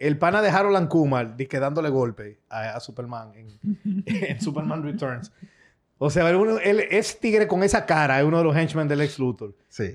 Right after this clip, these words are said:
Speaker 1: Y Superman lo aguanta, o sea, por favor. Y el tipo tal le clavó, disque un cuchillo de kriptonita y se rompió adentro de él, que sé quién. That was so stupid.
Speaker 2: Mm.
Speaker 1: No es peor que los momentos que vienen, pero lo tenía que decir.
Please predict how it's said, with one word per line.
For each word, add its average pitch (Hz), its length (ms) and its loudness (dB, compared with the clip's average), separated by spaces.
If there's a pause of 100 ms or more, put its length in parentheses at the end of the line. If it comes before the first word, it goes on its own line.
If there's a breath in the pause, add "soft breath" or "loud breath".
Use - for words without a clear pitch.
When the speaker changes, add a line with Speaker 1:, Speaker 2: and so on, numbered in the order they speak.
Speaker 1:
Y 135 100 -4
Superman 147 460 0
lo 156 60 2
aguanta, 110 440 -4
o 110 40 -12
sea, 120 200 -6
por 127 140 -2
favor. 120 380 0 (320 loud breath)
Y 139 80 -2
el 135 100 0
tipo 170 220 -2
tal 196 140 -4
le 196 100 -2
clavó, 160 520 2
disque 139 300 -2
un 143 180 0
cuchillo 170 380 0
de 160 80 2
kriptonita 156 560 -2
y 123 60 -14
se 131 120 -12
rompió 147 340 -4
adentro 165 280 -8
de 190 160 0
él, 160 100 -2
que 143 100 -14
sé 139 100 -16
quién. 175 220 -8 (300 soft breath)
That 156 140 2
was 170 160 0
so 156 200 2
stupid. 143 600 -2 (400 soft breath)
Speaker 2:
Mm. 107 220 -2
Speaker 1:
No 190 120 4
es 226 80 2
peor 226 320 2
que 214 120 2
los 196 180 4
momentos 185 340 2
que 208 80 2
vienen, 214 300 2
pero 165 160 0
lo 156 100 -4
tenía 147 240 -12
que 147 80 -10
decir. 123 280 -12